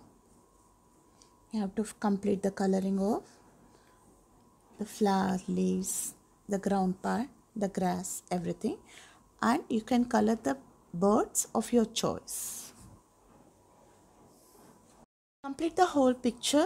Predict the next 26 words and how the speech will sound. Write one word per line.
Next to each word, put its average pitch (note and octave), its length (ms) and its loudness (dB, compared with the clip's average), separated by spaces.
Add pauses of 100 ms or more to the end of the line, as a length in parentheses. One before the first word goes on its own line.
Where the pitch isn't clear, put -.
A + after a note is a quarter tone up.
(140)
coloring A#3+ 500 6 (260)
all G#3+ 260 8
the A#3 140 4
part, A#3+ 400 4 (640)
even G#3+ 380 4
the C#4+ 200 4 (800)
sky G#3 420 4
also. F#3+ 600 4 (920)
And A#3+ 140 8
you A3+ 140 8
can D4 280 10 (220)
add G#3+ 300 8
little C4+ 440 6
tinge C#4+ 420 6
when C4+ 100 6
the A#3+ 100 8
sky G#3+ 300 6 (140)
is C4 140 4
yellow G#3+ 280 8
color. A3+ 440 8 (1500)
You G#3+ 140 0
can B3+ 340 2 (380)
add G3+ 380 4 (500)
in A3 100 2
the G#3+ 100 4
water G#3 480 4